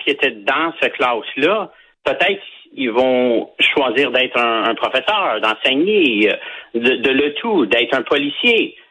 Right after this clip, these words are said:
Puis s'ils sont, euh, euh, tu sais, euh, enseignés en pensant que les Noirs puis les, euh, personnes de couleur sont des criminels,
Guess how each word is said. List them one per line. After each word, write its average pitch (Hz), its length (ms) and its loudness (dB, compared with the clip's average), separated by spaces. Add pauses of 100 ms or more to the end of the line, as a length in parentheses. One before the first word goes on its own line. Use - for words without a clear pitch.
Puis - 200 0
s'ils 277 220 2
sont, 190 340 0 (360)
euh, 120 340 2 (140)
euh, 90 420 -2 (140)
tu 160 40 2 (160)
sais, 104 60 2
euh, 95 240 0
enseignés 139 800 0 (420)
en 120 180 0
pensant 131 420 -2 (140)
que 143 280 2 (640)
les 123 480 2
Noirs 127 840 0 (340)
puis 143 720 2
les, 120 920 0
euh, 104 340 0 (120)
personnes 160 320 -2
de - 80 0 (120)
couleur 151 600 -2 (480)
sont 170 140 2
des 156 140 2
criminels, 156 760 -2